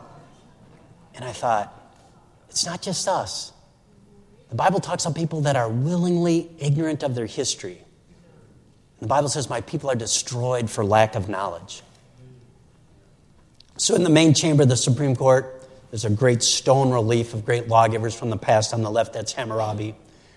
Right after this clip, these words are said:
On the right, you've got Moses holding the second tablet of the Ten Commandments, man's responsibility to man. Then as you walk into the main chamber of the Supreme Court, there's a massive, two massive oak doors. There's an oak panel there.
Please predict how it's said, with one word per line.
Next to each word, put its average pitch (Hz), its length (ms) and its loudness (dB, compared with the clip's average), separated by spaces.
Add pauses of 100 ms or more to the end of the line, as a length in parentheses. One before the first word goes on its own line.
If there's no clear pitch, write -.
(140)
On 117 60 -6
the 120 80 0
right, 123 200 6
you've 113 100 -4
got 113 200 2
Moses 120 420 2
holding 113 300 -2
the 95 80 -8
second 110 400 -4
tablet 107 400 -2
of 104 80 -8
the 101 80 -8
Ten 104 280 -12
Commandments, 101 600 -10 (360)
man's 113 360 -4
responsibility 101 720 -6
to - 160 -16
man. 92 400 -12 (1160)
Then 190 140 4
as 214 160 4
you 196 60 8
walk 160 340 10
into 139 580 6 (280)
the 117 80 -2
main 131 360 4
chamber 127 340 2
of 110 60 4
the 110 80 2
Supreme 113 380 0
Court, 104 220 0
there's 113 160 -2
a 110 60 -2
massive, 117 680 2
two 185 140 -4
massive 139 380 0
oak 110 240 2
doors. 92 400 -4 (360)
There's 135 200 2
an 135 180 4
oak 196 300 8
panel 139 360 0
there. 92 300 -6